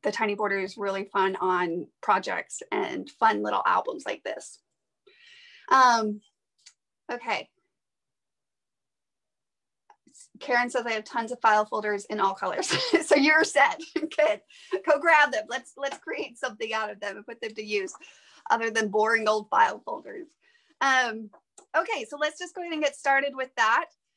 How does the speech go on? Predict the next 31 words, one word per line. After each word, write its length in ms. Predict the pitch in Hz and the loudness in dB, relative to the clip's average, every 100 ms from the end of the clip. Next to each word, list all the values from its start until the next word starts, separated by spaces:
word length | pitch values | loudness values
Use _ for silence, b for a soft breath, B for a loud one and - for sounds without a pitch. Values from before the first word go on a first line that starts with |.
| _ _ | _ _
So 680 | - - 285 285 277 277 - - | -10 0 4 4 4 0 -6 -20
what 340 | 254 247 311 359 | -18 -12 -8 -6
I'm 200 | 392 330 | -4 -6
gonna 240 | 302 269 | -10 -12
do 180 | 269 262 | -6 -4
is 180 | 226 - - | -6 -4 0
I 180 | 294 320 | 0 0
personally 380 | 330 302 269 247 | -8 -8 -8 0
liked 440 | 226 226 - - - | 0 0 -4 -14 -4
this 400 | 220 208 - - | -2 -2 -8 -8
pattern. 440 | - 208 208 233 269 - | 2 2 2 -2 -4 -2
And 320 | 254 240 233 - _ B B B | 4 4 2 -8 _ B B B
guys, 300 | 277 247 220 214 - | 4 4 4 -4 0
I 200 | 254 330 | 0 0
just 220 | 415 294 | -6 -6
went 240 | 311 311 | -8 -8
and 100 | 285 | -10
picked 220 | 277 269 - | -10 -10 -8
this, 200 | 262 - 202 _ _ _ - | -8 -10 -20 _ _ _ -8
these 240 | 262 294 | -8 -4
patterns 440 | - 240 226 233 | 2 4 4 0
that 160 | - - | -6 -6
you 140 | 254 | -2
see. 400 | 294 - 214 226 - 214 | -4 -4 -4 -4 -6 0
They're 200 | 262 311 | 4 4
just 160 | 339 | 2
from 160 | 349 320 | 2 2
Hobby 320 | 277 233 208 | 4 2 2
Lobby. 500 | 208 180 175 156 113 _ _ _ _ _ | 0 0 0 -10 -16 _ _ _ _ _
Um, 580 | - 214 214 214 208 220 _ _ _ _ _ _ _ _ _ _ | 0 2 0 -4 -8 -14 _ _ _ _ _ _ _ _ _ _
so 340 | - 269 247 | -6 0 0